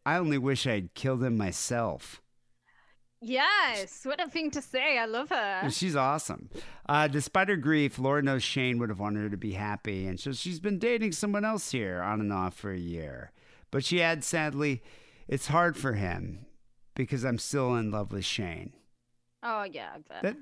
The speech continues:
Speaker 1: but that's gotta suck, though. I mean, to be the new boyfriend and she's still in love with her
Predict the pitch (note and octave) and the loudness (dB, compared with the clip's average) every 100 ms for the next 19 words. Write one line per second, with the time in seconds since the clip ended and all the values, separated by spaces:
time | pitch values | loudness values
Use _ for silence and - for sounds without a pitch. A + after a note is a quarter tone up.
0 | - A#3 C#4 - G#3+ C3 - - A#2 - | -8 -2 0 2 2 2 0 0 0 -2
1 | F#2 D#2 D2 F2 A2 A#2+ G#2 G2 _ _ | -4 -4 -4 -2 0 2 0 -2 _ _
2 | _ _ - C#3 D3+ C#3 C#3+ C3+ C#3 C#3 | _ _ -4 2 4 6 4 4 4 2
3 | - D3 C#3+ C3+ A2+ C#3 B2+ - C#3 C3 | 2 4 4 4 2 0 -2 0 0 2
4 | B2+ A#2 B2 B2 | 0 0 -2 -2